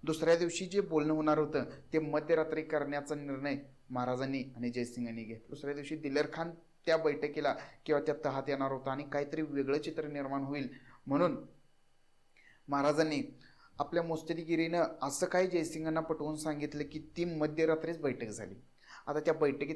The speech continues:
काय काय ठरलं, हे तुम्हाला माहितीच आहे की, तेवीस किल्ले द्यायचे, त्याचबरोबर चार लाख खून प्रदेश द्यायचा, त्यानंतर तेरा वर्ष कालावधी दिला जाईल आणि काही सैन्य सोबत दिलं जाईल. त्या सैन्याला घेऊन,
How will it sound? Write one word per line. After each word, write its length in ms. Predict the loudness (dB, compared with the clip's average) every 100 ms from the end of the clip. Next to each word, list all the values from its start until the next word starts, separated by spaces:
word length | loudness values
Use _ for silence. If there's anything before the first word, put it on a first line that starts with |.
| 2
काय 120 | 2
काय 120 | 2
ठरलं, 240 | -2 -2
हे 120 | -2 -2
तुम्हाला 320 | -2 -2 0
माहितीच 360 | -2 -4 -8
आहे 120 | -10 -10
की, 60 | -8
तेवीस 280 | -8 -8
किल्ले 300 | -6 -4 0
द्यायचे, 300 | 0 -2 -2
त्याचबरोबर 460 | -4 -4 -4 -4 -4
चार 260 | -2 -2 0
लाख 160 | -2 -4 -6
खून 200 | -6 -4
प्रदेश 360 | -2 0 0 2
द्यायचा, 400 | 2 2 0 -2 -8 -20 4
त्यानंतर 360 | 6 6 4 0
तेरा 280 | 4 6
वर्ष 360 | 6 6 4 2
कालावधी 480 | 2 4 6 4 0
दिला 280 | 0 2 4
जाईल 220 | 4 2
आणि 120 | -2
काही 280 | -2 -2 -2
सैन्य 460 | -4 -2 0 -2
सोबत 280 | -2 2 2
दिलं 220 | 2 4
जाईल. 240 | 4 4 2
त्या 100 | -2
सैन्याला 480 | -2 -4 -2 -2 -2
घेऊन, 160 | -4